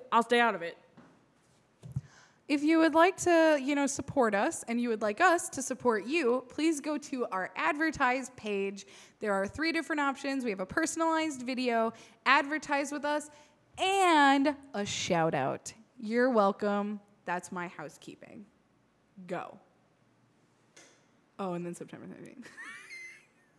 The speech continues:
Speaker 1: We're, um, so the, uh, M T N events, events are a go. Go to bit dot L Y forward slash M T N charity events.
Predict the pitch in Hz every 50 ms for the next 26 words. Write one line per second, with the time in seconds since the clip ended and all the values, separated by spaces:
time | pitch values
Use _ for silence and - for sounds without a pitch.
0 | _ - _ _ _ _ - _ _ _ _ _ _ _ _ _ _ _ _ _
1 | _ _ _ - - - - - 208 190 - 208 - - 202 208 214 214 208 208
2 | 202 196 - _ 202 - 226 226 220 214 208 202 214 220 226 226 226 214 214 214
3 | 214 214 - - 214 226 214 240 233 226 214 202 233 254 269 262 - - - _
4 | _ - 190 226 208 208 226 285 320 - - 196 185 185 185 175 143 123 175 175
5 | 165 - 185 175 180 226 294 320 - - - - _ _ _ _ - - _ -
6 | 190 - 180 170 175 175 - - 185 175 175 165 - 175 175 - - 180 180 165
7 | - - 175 180 175 180 180 175 165 165 170 180 185 196 196 - 180 175 175 175
8 | 180 180 - - 175 170 170 175 180 185 - - - - 180 175 180 185 - -
9 | 175 175 175 180 185 190 - - 180 165 165 170 175 180 190 196 202 202 233 262
10 | 302 339 - - -